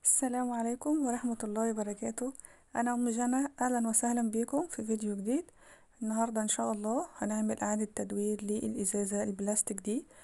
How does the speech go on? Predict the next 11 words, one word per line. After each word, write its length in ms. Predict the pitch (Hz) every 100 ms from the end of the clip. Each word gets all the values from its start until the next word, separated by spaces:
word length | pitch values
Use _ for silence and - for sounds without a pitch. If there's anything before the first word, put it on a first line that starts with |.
| - - - -
بعيدان 1160 | 202 220 226 - - 220 208 208 208 220 214 220 214
الشيش 520 | 202 208 - 220 -
طاووق، 560 | 208 196 240 392 -
هنعمل 360 | 208 220 214 202
منها 260 | 208 214 208
ديكور 360 | 208 - 220
جميل 440 | 202 202 202 277 339
إن 60 | 233
شاء 260 | - 220
الله 220 | 202 208
يعجبكم. 480 | 214 202 190 185 -